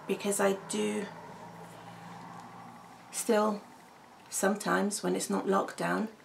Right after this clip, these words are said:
go to work and walk the dog and things like that, and I'm kind of using,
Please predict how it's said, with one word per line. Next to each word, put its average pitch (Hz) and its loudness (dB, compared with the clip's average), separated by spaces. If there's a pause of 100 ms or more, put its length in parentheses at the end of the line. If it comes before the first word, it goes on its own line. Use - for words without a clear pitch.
(160)
go 196 8
to 196 2
work 190 6
and - -2 (720)
walk 190 10
the 190 4
dog 196 8
and 185 -2
things 202 2
like 190 6
that, 208 4
and 185 0
I'm 185 -2
kind 190 -2
of 190 -4
using, 185 0